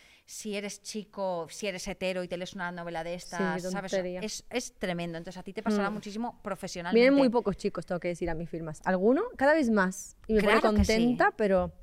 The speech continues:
Speaker 2: joder, no vienen.
Speaker 1: Muchos lo harán como placer culpable y te aseguro que se
Speaker 2: Claro.
Speaker 1: lo leerán en casa y vibrarán.
Speaker 2: Pero no lo
Speaker 1: Pero
Speaker 2: quieren admitir.
Speaker 1: Claro, porque, pero poco a poco estamos
Speaker 2: Está
Speaker 1: consiguiendo
Speaker 2: cambiando.
Speaker 1: ahí,
Speaker 2: Sí,
Speaker 1: te lo
Speaker 2: sí.
Speaker 1: aseguro, o sea, se está cambiando.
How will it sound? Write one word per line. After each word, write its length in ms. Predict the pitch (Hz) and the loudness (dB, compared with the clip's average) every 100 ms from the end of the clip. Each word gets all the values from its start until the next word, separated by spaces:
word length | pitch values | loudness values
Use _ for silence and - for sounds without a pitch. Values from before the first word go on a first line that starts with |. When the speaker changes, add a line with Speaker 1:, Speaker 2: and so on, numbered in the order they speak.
| - | -10
Speaker 2:
joder, 200 | 185 190 | -8 0
no 80 | 208 | 2
vienen. 180 | 247 285 | 2 2
Speaker 1:
Muchos 200 | 302 285 | 0 2
lo 80 | |
harán 200 | 233 240 | 0 0
como 260 | - 220 196 | 0 -2 -4
placer 320 | 190 - 214 | -4 -2 0
culpable 380 | 220 - 196 208 | 0 0 -2 -2
y 20 | |
te 80 | 190 | -6
aseguro 440 | 185 190 175 196 | -4 0 0 0
que 120 | - 190 | -4 4
se 100 | 214 | 8
Speaker 2:
Claro. 220 | 190 185 | 8 8
Speaker 1:
lo 60 | 180 | 6
leerán 220 | 185 208 | 4 4
en 60 | 202 | -4
casa 260 | 180 214 | -6 -6
y 40 | 180 | -8
vibrarán. 920 | 160 180 170 160 131 135 156 127 - - - | -8 -4 0 0 0 0 0 0 -8 -14 2
Speaker 2:
Pero 160 | 214 | 4
no 100 | 202 | 6
lo 60 | 202 | 6
Speaker 1:
Pero 80 | 196 | 4
Speaker 2:
quieren 240 | 202 190 | 2 2
admitir. 540 | 185 190 185 175 185 - - - - | 0 -2 -4 -4 -4 -4 -6 -12 -4
Speaker 1:
Claro, 380 | 208 196 165 151 | 2 2 2 -4
porque, 340 | 202 202 196 - - | -4 -2 -4 -6 -6
pero 240 | - 226 226 | -2 0 0
poco 220 | 302 349 | -2 -2
a 40 | 262 | -4
poco 160 | 254 | -6
estamos 340 | 277 247 247 247 | -4 -2 -2 -4
Speaker 2:
Está 120 | 226 | -2
Speaker 1:
consiguiendo 500 | 214 202 190 233 240 | 4 6 6 4 4
Speaker 2:
cambiando. 0 | |
Speaker 1:
ahí, 280 | 185 196 240 | 2 0 -2
Speaker 2:
Sí, 160 | 220 202 | 0 2
Speaker 1:
te 100 | 196 | 4
lo 80 | 185 | 2
Speaker 2:
sí. 60 | 185 | 2
Speaker 1:
aseguro, 380 | 175 175 175 147 | -2 -4 -6 -8
o 40 | |
sea, 140 | 185 | -10
se 100 | 170 | -12
está 160 | 180 196 | -10 -8
cambiando. 480 | 190 180 165 156 | -6 -6 -8 -10